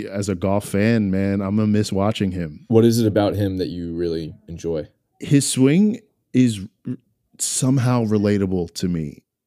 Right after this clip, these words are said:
Speaker 1: even though I would never be able to replicate that, you know? It's like that, that's kind of an everyman swing. <laughs>
Speaker 2: Yeah,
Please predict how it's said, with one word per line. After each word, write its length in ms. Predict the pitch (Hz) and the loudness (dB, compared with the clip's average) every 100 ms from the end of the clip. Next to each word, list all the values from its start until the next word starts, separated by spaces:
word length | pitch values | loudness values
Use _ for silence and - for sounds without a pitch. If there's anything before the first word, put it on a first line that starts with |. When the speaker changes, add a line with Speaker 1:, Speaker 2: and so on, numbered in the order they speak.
| - | -2
Speaker 1:
even 240 | 120 117 | 2 4
though 140 | 113 110 | 4 2
I 200 | 110 113 | 2 2
would 240 | 107 101 | 2 2
never 720 | 104 104 107 95 101 92 90 - - | 2 4 2 2 2 2 -2 -8 -6
be 220 | 110 98 | 0 2
able 200 | 98 92 | 2 -2
to 180 | - 95 | -4 -4
replicate 680 | 87 98 92 92 - 78 - | -2 -4 -4 -8 -8 -10 -8
that, 280 | 73 - 82 | -12 -10 -2
you 120 | 101 | 0
know? 320 | 104 110 135 _ _ _ _ _ _ _ _ - | 2 2 0 _ _ _ _ _ _ _ _ -2
It's 160 | 117 - | 2 4
like 320 | 120 104 - | 4 4 2
that, 260 | 110 120 - - | 2 2 -4 -6
that's 140 | 117 - | -6 -4
kind 280 | - 139 | -4 0
of 100 | 165 | 2
an 80 | 143 | 2
everyman 500 | 117 110 107 98 90 | 2 2 2 2 0
swing. 440 | 95 98 90 80 - | -4 -4 -4 -4 4
<laughs> 240 | - 427 135 | 4 4 4
Speaker 2:
Yeah, 200 | 165 | 4